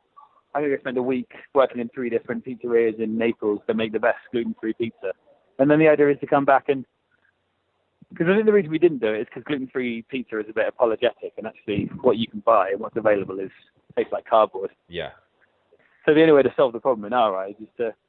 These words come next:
Speaker 1: go and do another trip and come back and be the best gluten-free pizza in London.
Speaker 2: And did you do that?
Speaker 1: And then you're kind of, we're doing that this year. It's, we're doing it in September.
Speaker 2: Okay.
Speaker 1: So that's the next big project for us.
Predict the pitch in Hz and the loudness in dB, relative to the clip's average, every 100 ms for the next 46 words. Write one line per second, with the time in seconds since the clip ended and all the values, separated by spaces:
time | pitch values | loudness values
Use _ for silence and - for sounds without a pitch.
0 | _ _ _ _ _ _ - 151 135 127 | _ _ _ _ _ _ 0 0 0 -2
1 | 120 113 104 _ _ 131 101 _ _ - | -6 -8 -14 _ _ -12 -12 _ _ -14
2 | 117 113 135 117 104 101 120 110 113 113 | -14 -8 -6 -4 -6 -6 -8 -6 -4 -2
3 | 113 - _ _ _ _ _ _ _ _ | -2 -4 _ _ _ _ _ _ _ _
4 | 131 113 - 104 110 - 110 110 110 98 | -8 -8 -12 -18 -18 -14 -10 -8 -8 -10
5 | - _ _ _ _ _ _ _ _ _ | -18 _ _ _ _ _ _ _ _ _
6 | _ _ _ _ _ _ - 110 110 107 | _ _ _ _ _ _ -14 -10 -8 0
7 | 120 156 165 156 - 160 143 - - _ | 4 4 6 4 4 2 0 -6 -20 _
8 | _ _ _ _ _ 151 156 165 151 139 | _ _ _ _ _ -2 2 0 0 -4
9 | - 127 - 123 110 _ 135 117 127 123 | -4 -12 -6 -6 -6 _ -14 -10 -8 -6
10 | 127 120 113 110 113 - 120 104 95 _ | -6 -6 -10 -10 -14 -10 -8 -6 -8 _
11 | _ - - 90 123 - - 117 98 - | _ -16 -8 0 0 0 -6 -10 -10 -10
12 | 110 120 110 101 - 98 | -6 -6 -6 -10 -10 -12